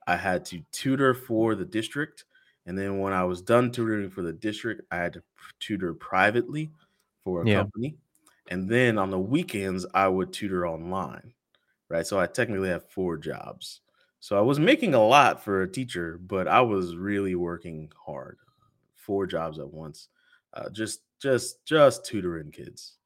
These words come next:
Speaker 1: all day, every day. Um,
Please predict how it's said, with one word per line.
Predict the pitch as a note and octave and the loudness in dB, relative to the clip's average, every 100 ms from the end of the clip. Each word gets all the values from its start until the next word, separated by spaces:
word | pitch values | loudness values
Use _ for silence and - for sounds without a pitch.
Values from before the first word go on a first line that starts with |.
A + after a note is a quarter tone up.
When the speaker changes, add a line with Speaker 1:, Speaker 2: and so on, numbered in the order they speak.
| - | -2
Speaker 1:
all | G2+ G2 | 0 0
day, | F2+ D#2+ | -2 -4
every | D2+ D2+ | -10 -14
day. | - - _ _ _ - - - - _ _ _ _ _ _ _ _ F#2+ - G2+ | -20 -20 _ _ _ -18 -16 -16 -20 _ _ _ _ _ _ _ _ -20 -10 -2
Um, | G2+ G2+ G2+ G2+ G2 F#2+ F#2 | 0 2 2 2 0 -4 -6